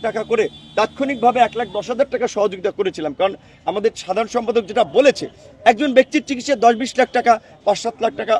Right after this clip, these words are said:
অনেক খরচের প্রয়োজন। এইটা তো আমাদের মতো সংগঠন কিংবা ব্যক্তিদের দ্বারা প্রয়োজন না, এটা রাষ্ট্রকে এই দায়িত্বটা নিতে হবে। এবং দুঃখজনক হচ্ছে, এখন পর্যন্ত এই আন্দোলনকারী আহত শিক্ষার্থীদের চিকিৎসায়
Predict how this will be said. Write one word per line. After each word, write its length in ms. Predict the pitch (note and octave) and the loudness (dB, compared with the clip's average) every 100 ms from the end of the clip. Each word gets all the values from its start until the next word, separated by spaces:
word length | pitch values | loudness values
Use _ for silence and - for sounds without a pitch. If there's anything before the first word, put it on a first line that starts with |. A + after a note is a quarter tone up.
| - | 2
অনেক 200 | C4 - - | 2 2 -2
খরচের 320 | A#3+ B3+ B3+ F#3+ | 0 0 0 4
প্রয়োজন। 260 | G#3+ D#3+ A#2+ - - G#3+ | 4 4 -6 -14 0 2
এইটা 180 | B3 D#4 | 4 6
তো 80 | C4 | 6
আমাদের 240 | A#3 B3+ D4 | 6 4 0
মতো 180 | C4+ C4+ - | -2 -4 -2
সংগঠন 300 | A#3 A#3+ C4+ A#3+ | -2 0 0 0
কিংবা 160 | C4 G#3+ | 2 2
ব্যক্তিদের 340 | A3 A#3+ B3 G#3+ | 2 -2 -2 0
দ্বারা 140 | A#3+ A#3 | 2 2
প্রয়োজন 280 | B3+ C4 E3 | 2 2 0
না, 40 | - - - - | -6 -14 -6 0
এটা 160 | B3 | 4
রাষ্ট্রকে 420 | B3 G3 - B3+ D4 | 6 6 2 0 4
এই 60 | C4 | 6
দায়িত্বটা 320 | B3 - C4 A3+ | 6 6 2 0
নিতে 220 | A#3 B3+ | 2 2
হবে। 140 | F3+ A#2+ - - | 2 -2 -12 -10
এবং 120 | - A#3+ | -2 -2
দুঃখজনক 460 | G#3+ - C#4 D4+ C4+ | -2 -2 4 6 6
হচ্ছে, 180 | C#4+ C4 A3+ - - - | 6 6 4 2 -4 4
এখন 260 | A#3 D#4+ D#4+ C4 | 6 6 6 6
পর্যন্ত 380 | A3+ D4 C#4 A#3 C3+ - - - | 6 4 4 2 0 -6 -20 6
এই 160 | A#3 C4+ - A#3+ | 8 8 8 6
আন্দোলনকারী 600 | B3 C#4+ D4+ C#4 C#4 C#4+ A#3+ | 8 8 8 8 8 10 10
আহত 200 | B3+ C#4+ A3+ | 8 4 -2
শিক্ষার্থীদের 540 | B3 B3+ C4 B3+ C#4 - | -2 2 2 2 -2 -2
চিকিৎসায় 460 | A3 D#4 - C4 | -2 -2 4 4